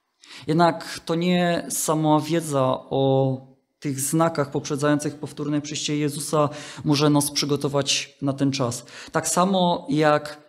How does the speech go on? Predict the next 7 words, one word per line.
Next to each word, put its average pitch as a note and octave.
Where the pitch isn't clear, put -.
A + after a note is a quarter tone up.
wiedza F#3
tych F#3+
ludzi, G3
co -
zostali F3
zmieceni E3
przez -